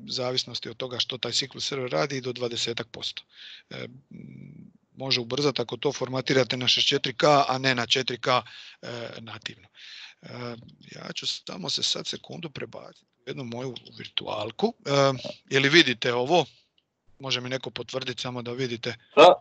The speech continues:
Speaker 2: da.
Speaker 1: Super. Znači, ovo je jedna virtualka koja se vrti u Azure-u i da vidite kako sam ja organizirao, recimo, diskove na kojima se nalazi,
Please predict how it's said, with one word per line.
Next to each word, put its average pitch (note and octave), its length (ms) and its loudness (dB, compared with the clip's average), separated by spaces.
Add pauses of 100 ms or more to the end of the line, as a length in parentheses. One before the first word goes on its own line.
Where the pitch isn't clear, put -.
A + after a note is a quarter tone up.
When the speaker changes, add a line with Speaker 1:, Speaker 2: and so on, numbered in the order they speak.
(140)
Speaker 2:
da. C3 320 8 (460)
Speaker 1:
Super. - 380 0 (440)
Znači, F3 340 4
ovo F#3+ 180 6
je F3+ 80 6
jedna F#3 200 2
virtualka E3 540 4
koja D3+ 200 0
se - 140 -2
vrti C#3+ 600 2 (360)
u B2 520 -20
Azure-u G#3+ 460 4 (580)
i D#3 800 2 (720)
da D3+ 140 -8
vidite F3 400 0
kako E3 300 0
sam D3 240 -4
ja E3 140 4
organizirao, C3+ 800 2
recimo, C#3 380 -4
diskove F#3 560 -2
na E3+ 240 2
kojima D3+ 440 -4
se D3 260 0
nalazi, C#3 600 2